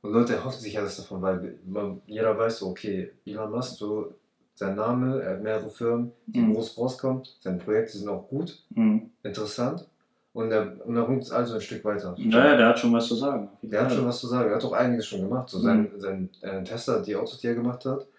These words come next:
Speaker 2: Mhm.
Speaker 1: allein, dass er kein Patent ange-, angemeldet hat für das, was er gemacht hat,
Speaker 2: Mhm.
Speaker 1: sondern das alte mögliche ver-, ähm, zur Verfügung gestellt hat, ist auch schon so
Speaker 2: Mhm.
Speaker 1: eine Sache.
Speaker 2: Ja.
Speaker 1: So, dementsprechend, wenn sich jetzt jemand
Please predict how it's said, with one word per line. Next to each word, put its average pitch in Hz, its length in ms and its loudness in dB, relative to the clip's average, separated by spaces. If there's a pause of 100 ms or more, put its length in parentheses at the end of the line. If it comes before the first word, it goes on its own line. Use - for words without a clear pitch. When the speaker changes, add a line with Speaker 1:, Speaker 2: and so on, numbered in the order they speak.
Speaker 2:
Mhm. 113 180 4
Speaker 1:
allein, 107 260 6
dass 110 140 -4
er 113 80 -8
kein 101 140 -8
Patent 110 300 -6
ange-, 101 340 -4
angemeldet 101 420 -6
hat 101 80 -14
für 101 120 -10
das, 98 180 -6
was 95 140 -14
er 95 60 -6
gemacht - 280 -6
hat, 131 100 -4
Speaker 2:
Mhm. 117 540 6
Speaker 1:
sondern 104 260 0
das 104 180 -4
alte 117 300 0
mögliche 117 300 -6
ver-, 113 200 -2
ähm, 101 480 -4 (240)
zur 98 160 -10
Verfügung 123 240 0
gestellt 101 280 -4
hat, 113 100 -4
ist - 120 -10
auch 123 140 0
schon 120 160 0
so 104 60 4
Speaker 2:
Mhm. 95 60 0
Speaker 1:
eine 92 80 -2
Sache. 90 380 -8
Speaker 2:
Ja. 110 320 0 (960)
Speaker 1:
So, 90 380 -6 (340)
dementsprechend, 131 760 -4 (500)
wenn 113 120 2
sich 117 100 6
jetzt 120 140 2
jemand 123 300 4